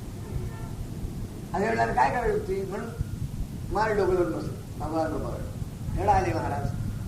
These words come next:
नारायण, नारायण." "काय देवा काय?" अहो, तो म्हणला, "अरे नारायण, ना-, डोकं भांडलं का तुमचं?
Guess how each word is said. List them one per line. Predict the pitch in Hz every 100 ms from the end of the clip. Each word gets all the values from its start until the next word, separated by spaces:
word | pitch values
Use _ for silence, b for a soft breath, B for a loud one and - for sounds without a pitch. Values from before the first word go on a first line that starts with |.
| - -
नारायण, | 147 151 160 160 160 160 160 156
नारायण." | - 175 156 160 160 160 170 165 - - - - - - - - - - - - - - - 175
"काय | 185
देवा | 170 165
काय?" | 165 156 156 - - - - - - - - - - -
अहो, | 175
तो | 180
म्हणला, | 175 185
"अरे | 180 202
नारायण, | 196 151 151 156 170
ना-, | 160 160 143
डोकं | 160 180
भांडलं | 165 170 196
का |
तुमचं? | 170 -